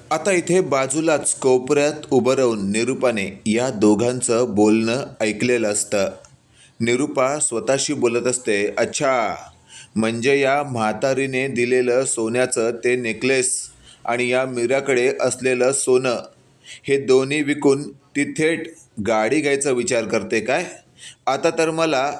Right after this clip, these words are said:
या सोन्यावर डल्ला मारलाच पाहिजे." आणि थेट आपण पाहतोय आता मीरा आपल्या बेडरूममध्ये ठेवलेल्या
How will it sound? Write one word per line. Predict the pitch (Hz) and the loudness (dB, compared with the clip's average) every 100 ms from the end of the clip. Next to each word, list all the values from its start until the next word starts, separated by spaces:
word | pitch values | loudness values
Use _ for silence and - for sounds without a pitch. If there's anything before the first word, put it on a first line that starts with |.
| - | -4
या | 131 127 135 | 0 2 2
सोन्यावर | 147 131 127 139 127 131 | 0 0 0 0 2 2
डल्ला | 143 117 113 123 143 | 0 0 0 0 -2
मारलाच | 135 117 113 135 143 - | -2 -2 -2 -4 -4 -2
पाहिजे." | 127 113 113 107 - - _ - - - - | -2 -2 -2 -4 -6 -16 _ -20 -20 -12 -4
आणि | 151 165 | -4 -4
थेट | 156 175 180 180 - | -4 -2 0 -2 -2
आपण | 143 160 160 | 0 0 -2
पाहतोय | 165 165 165 123 113 107 - - | -4 -4 0 2 2 -2 -8 -4
आता | 139 156 156 | -2 0 0
मीरा | 143 143 147 151 107 - - _ _ _ 123 | 0 0 2 2 0 -6 -18 _ _ _ 0
आपल्या | 135 135 160 151 156 | 0 2 2 4 2
बेडरूममध्ये | 117 127 127 127 165 160 139 135 | 2 2 4 2 0 0 0 0
ठेवलेल्या | 147 147 131 143 135 113 | 0 2 4 4 2 2